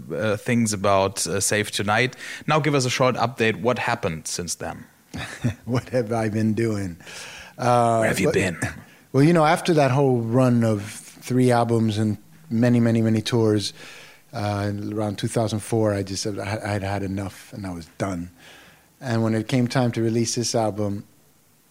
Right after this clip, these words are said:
Speaker 2: I, uh, I knew everybody was gonna ask me where I've been. So I, I made a, a series of films, kind of a mockumentary that, uh, a film crew is looking for Eagle Eye Cherry, and I put out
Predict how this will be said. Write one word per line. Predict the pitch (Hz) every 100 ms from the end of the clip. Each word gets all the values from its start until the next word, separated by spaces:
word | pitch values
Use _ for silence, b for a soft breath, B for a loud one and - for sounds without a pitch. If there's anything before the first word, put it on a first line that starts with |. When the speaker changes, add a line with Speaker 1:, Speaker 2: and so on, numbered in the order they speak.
| _ _ _ -
Speaker 2:
I, | 107 107 104 101
uh, | 101 98 98 95 - _ _ _ _ _ _ _ _ - -
I | 123
knew | 147 143
everybody | 127 123 117
was | 107
gonna | 113
ask | 117 -
me | 110 104
where | 101 101
I've | 98
been. | 113 98 90
So | 101
I, | 117 113
I |
made | 113 120
a, | 117 104 B B B B -
a | 107
series | - 127 107
of | 107
films, | - 139 107 95 92 98
kind | - 113
of | 101
a |
mockumentary | 98 107 104 107 107 110 - 101 90 90
that, | 92 90
uh, | 92 92 90 B B B B B _ 123
a | 104 95 -
film | - 135 123
crew | - 120 104
is | 95
looking | 117 120
for | 101 113
Eagle | 113 110 107
Eye | 101
Cherry, | - 123 107 98
and | 95
I | 95
put | 110 -
out | 104 101